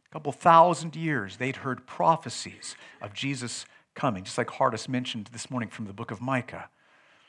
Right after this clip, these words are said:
They knew that the Messiah was coming and that he would be born in Bethlehem.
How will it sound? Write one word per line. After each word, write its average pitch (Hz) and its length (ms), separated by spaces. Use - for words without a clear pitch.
They 135 220
knew 170 380
that 117 200
the 120 80
Messiah 143 480
was 123 200
coming 135 260
and 117 80
that 117 80
he 143 80
would 135 120
be 143 100
born 139 260
in 123 80
Bethlehem. 120 560